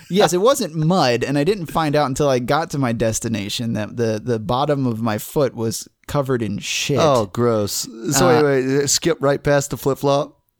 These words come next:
Speaker 1: Oh, no, well, no, I mean, it went, went over the flip-flop. It was, a, I
Speaker 2: Oh,
Speaker 1: imagine it
Speaker 2: it
Speaker 1: was
Speaker 2: was
Speaker 1: a
Speaker 2: a
Speaker 1: pretty
Speaker 2: big,
Speaker 1: good mound.
Speaker 2: that was a horse. You stepped in a horse pie.
Speaker 1: No, it was probably dog, but, uh, I was
Speaker 2: Hey, we
Speaker 1: going
Speaker 2: live in the South. There's horses on the road.
Speaker 1: I mean, I guess. I don't,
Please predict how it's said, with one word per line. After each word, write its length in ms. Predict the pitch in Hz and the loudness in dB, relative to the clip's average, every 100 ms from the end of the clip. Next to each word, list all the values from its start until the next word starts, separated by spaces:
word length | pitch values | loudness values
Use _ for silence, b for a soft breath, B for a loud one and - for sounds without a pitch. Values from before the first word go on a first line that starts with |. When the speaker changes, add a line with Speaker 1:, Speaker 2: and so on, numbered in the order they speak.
| _ _ | _ _
Speaker 1:
Oh, 220 | 170 190 165 | 2 2 2
no, 100 | 208 | 2
well, 160 | 247 | 0
no, 180 | 180 214 | 0 -2
I 60 | 202 | 2
mean, 160 | 160 | 2
it 100 | 170 | 0
went, 260 | 165 185 151 | 0 -2 -4
went 200 | 143 165 | -2 0
over 160 | 180 156 | 0 0
the 80 | |
flip-flop. 480 | 107 123 104 123 107 | -2 -4 -4 -4 -2
It 20 | |
was, 140 | 196 151 | -2 0
a, 180 | 117 151 | 0 0
I 140 | 127 | 2
Speaker 2:
Oh, 180 | - 180 | 4 4
Speaker 1:
imagine 160 | 170 | 6
it 40 | 160 | 6
Speaker 2:
it 20 | |
Speaker 1:
was 80 | 147 | 4
Speaker 2:
was 120 | 131 | 4
Speaker 1:
a 20 | |
Speaker 2:
a 20 | 165 | 0
Speaker 1:
pretty 140 | 147 | 2
Speaker 2:
big, 160 | 151 175 | 2 2
Speaker 1:
good 60 | |
mound. 340 | 117 113 190 - | 2 0 -2 -2
Speaker 2:
that 180 | - | 2
was 160 | 214 208 | 4 4
a 80 | 202 | 2
horse. 500 | 190 226 214 - - | 4 4 2 -2 -4
You 280 | 160 175 160 | 0 -2 -2
stepped 280 | 165 160 131 | -2 -2 -2
in 80 | 117 | 0
a 60 | |
horse 220 | 113 185 - | 0 0 -2
pie. 240 | - 98 95 | -2 0 0
Speaker 1:
No, 60 | - | -2
it 60 | |
was 80 | 349 | -6
probably 300 | - - - | -4 -8 -6
dog, 360 | - 131 147 123 | -6 0 0 0
but, 220 | 117 104 - | -2 -4 -2
uh, 320 | 143 135 131 107 135 - | 0 0 -2 -4 -10 -8
I 80 | 165 | 0
was 140 | 170 120 | 2 4
Speaker 2:
Hey, 0 | |
we 40 | |
Speaker 1:
going 80 | 131 | 4
Speaker 2:
live 120 | 220 | 4
in 60 | 196 | 2
the 80 | 110 | 0
South. 340 | - 127 107 | 2 2 2
There's 220 | - 135 | 0 -2
horses 340 | - 135 107 104 | 0 -2 -2 -2
on 140 | 101 | -2
the 80 | 95 | 0
road. 320 | 95 92 87 - - - _ _ _ | 0 0 -2 -6 -18 -20 _ _ _
Speaker 1:
I 80 | - | -10
mean, 160 | 131 127 | -4 -2
I 80 | 139 | -2
guess. 480 | 117 135 151 131 123 | -2 0 2 0 0
I 60 | |
don't, 200 | 139 - | -2 -4